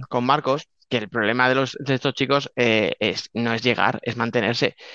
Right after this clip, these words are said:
A mí me parece que, eh, que España ha jugado un muy buen torneo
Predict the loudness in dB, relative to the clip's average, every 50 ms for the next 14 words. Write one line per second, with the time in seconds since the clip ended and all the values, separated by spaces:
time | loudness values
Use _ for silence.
0 | -18 -18 -20 -20 -20 _ _ 0 2 2 4 4 4 4 4 4 4 4 4 4
1 | 4 4 4 4 2 2 2 0 0 -2 -4 0 0 2 2 2 2 2 2 4
2 | 4 4 4 2 2 2 0 2 2 2 0 0 0 0 0 2 4 4 4 4
3 | 2 0 -2